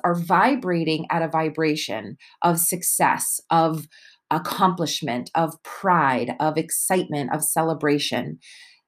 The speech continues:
then it's just the natural order of things that the universe is going to rearrange itself in your physical reality to match your vibration.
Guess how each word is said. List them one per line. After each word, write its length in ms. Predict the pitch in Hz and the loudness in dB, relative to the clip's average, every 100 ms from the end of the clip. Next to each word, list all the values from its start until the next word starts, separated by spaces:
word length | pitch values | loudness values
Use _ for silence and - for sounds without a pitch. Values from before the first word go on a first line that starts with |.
| _ - | _ 0
then 260 | 208 214 - | 2 2 2
it's 260 | - - | 0 -2
just 800 | 160 147 170 196 262 - - - _ _ _ - | -8 -4 2 4 4 2 -6 -10 _ _ _ -8
the 100 | 170 | -2
natural 720 | 190 175 160 208 - 214 208 | 2 4 4 2 -2 -2 0
order 320 | 165 175 160 151 | 2 2 2 0
of 220 | 143 - | -2 -4
things 480 | 143 139 175 185 175 | -2 0 -2 -4 -6
that 160 | 165 | -6
the 80 | 151 | -6
universe 800 | 143 151 202 254 165 151 139 - | -6 -4 0 0 2 2 2 -2
is 200 | - 151 | -2 -2
going 520 | 151 160 190 240 247 | 0 2 4 6 6
to 340 | - - 190 151 | 4 -2 0 2
rearrange 720 | 165 208 208 165 175 190 196 | 2 4 4 4 4 2 0
itself 580 | - 156 - 156 156 175 | 0 -2 0 4 4 2
in 160 | - 151 | -2 0
your 160 | 147 | 0
physical 680 | 143 - 170 165 208 196 196 | -2 0 2 2 -2 0 2
reality 680 | 175 156 135 147 170 214 226 - | 2 2 4 2 2 0 -2 -4
to 180 | - | -2
match 540 | 165 160 160 156 151 - | 0 2 4 2 0 -4
your 80 | 147 | 0
vibration. 840 | 147 139 123 110 - - - 175 | 0 0 -2 -4 -6 -8 -10 -14